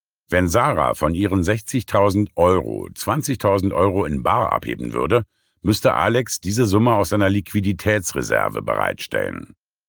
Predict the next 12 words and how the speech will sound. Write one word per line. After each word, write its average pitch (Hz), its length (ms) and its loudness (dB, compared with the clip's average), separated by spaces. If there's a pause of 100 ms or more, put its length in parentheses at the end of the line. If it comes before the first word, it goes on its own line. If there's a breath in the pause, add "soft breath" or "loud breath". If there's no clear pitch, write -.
(140)
Von 101 200 2
den 104 260 4
ursprünglichen 113 720 0
achtzigtausend 65 840 -2
Euro 67 420 -2
blieben 95 460 0
dann 92 360 0
nur 131 140 0
noch 123 160 -2
sechzigtausend 104 800 0
Euro 87 340 0
übrig. 71 600 -6